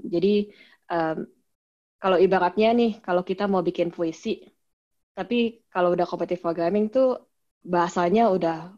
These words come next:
udah lancar banget. Jadi karena bahasanya udah lancar, jadi bisa mikir soal puisinya <laughs> atau bisa mikir soal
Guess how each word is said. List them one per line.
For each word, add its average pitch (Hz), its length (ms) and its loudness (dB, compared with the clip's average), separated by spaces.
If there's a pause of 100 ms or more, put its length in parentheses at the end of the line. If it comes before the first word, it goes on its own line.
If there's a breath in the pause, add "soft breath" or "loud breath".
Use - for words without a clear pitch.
udah 170 240 -4 (120)
lancar 175 400 0
banget. 175 260 2 (100)
Jadi 220 340 2 (260 loud breath)
karena 208 240 2
bahasanya 196 400 4
udah 196 100 4 (100)
lancar, 190 280 0
jadi 214 240 2
bisa 208 200 0
mikir 196 320 0
soal 185 200 -2
puisinya 220 560 2
<laughs> - 80 -8
atau 202 160 2
bisa 196 240 2
mikir 208 320 2
soal 185 180 0